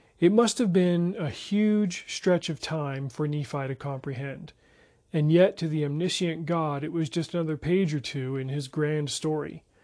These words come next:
and it was full of small miracles that very few people noticed at the time. Remember how I said the 'tween decks of the Mayflower were cramped and the seas were rough?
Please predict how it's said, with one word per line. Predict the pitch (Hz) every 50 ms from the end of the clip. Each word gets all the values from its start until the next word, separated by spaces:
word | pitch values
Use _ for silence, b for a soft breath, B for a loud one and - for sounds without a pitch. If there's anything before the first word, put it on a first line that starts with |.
| b b b b b b
and | 160 151
it | 151
was | 143 147 143 -
full | - 185 180 170
of | 160 -
small | - - 170 170 175 185
miracles | 180 175 170 165 160 156 151 - 147 139 139 143 143 - -
that | 151 151 156
very | 147 156 156 165 165 165
few | - 165 147
people | - 156 156 147 151
noticed | 147 147 147 139 143 143 - -
at | 180 147 -
the | 143
time. | - - 151 151 143 - 143 156 - _ _ _ _ _ _ _ b b b b b b b b b b b b b b b b b b b b b b b b b
Remember | 170 185 196 233 240 254 220
how | 208 226 214
I | 202
said | 180 - - 185 180 180 180 165 147
the | 151
'tween | 143 - - - 170 180 190 190 185
decks | 170 185 190 190 190 - -
of | 147 135
the | 147
Mayflower | 143 147 147 160 160 - - 170 165 165 165 170
were | 151 139 127
cramped | - - - 147 147 147 160 185 190 190 - -
and | 156 139
the | 131 120
seas | - - 160 160 170 160
were | 147 143 139 135
rough? | 135 135 139 156 190 190 - - -